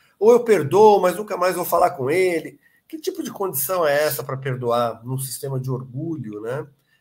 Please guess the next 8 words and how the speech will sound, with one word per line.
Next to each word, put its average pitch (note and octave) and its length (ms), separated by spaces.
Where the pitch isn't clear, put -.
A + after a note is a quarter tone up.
Num C3 140
sistema, C#3 460
assim, C3+ 220
que C3+ 100
você C3 380
se B2+ 200
acha C3+ 280
superior? A2+ 760